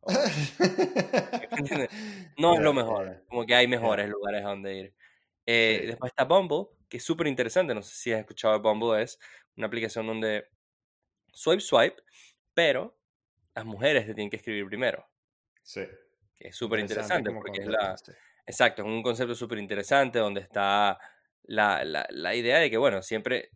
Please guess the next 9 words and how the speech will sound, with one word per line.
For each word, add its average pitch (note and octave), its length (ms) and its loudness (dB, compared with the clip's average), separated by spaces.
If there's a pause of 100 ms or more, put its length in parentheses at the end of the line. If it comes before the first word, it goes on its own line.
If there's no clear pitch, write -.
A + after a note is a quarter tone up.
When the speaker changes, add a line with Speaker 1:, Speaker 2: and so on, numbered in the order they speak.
(100)
Speaker 1:
lo A#2 220 -8
tradicional A2 1000 0 (340)
es - 160 -10
que A#2 100 -2
el A2 100 0
hombre G#2 320 -2
tire G#2 260 -6
el G2 80 -6
mensaje G#2 500 -2